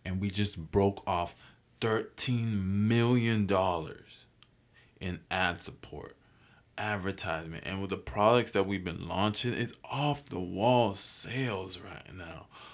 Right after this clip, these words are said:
We got students in multi master classes. And this is all I dropped out of college.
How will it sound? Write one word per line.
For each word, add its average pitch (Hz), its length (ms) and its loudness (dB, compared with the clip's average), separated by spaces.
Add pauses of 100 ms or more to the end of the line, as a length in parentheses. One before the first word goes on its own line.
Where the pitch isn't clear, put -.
(180)
We 123 140 -6
got 113 140 -2
students 135 580 4
in 95 140 -2
multi 131 920 2 (320)
master 110 680 6
classes. - 760 -4 (380)
And 117 180 0
this 190 220 6
is 143 200 0 (100)
all 135 440 8
I 110 140 -2
dropped 135 480 2
out 147 140 6
of 139 140 -2
college. 101 720 -2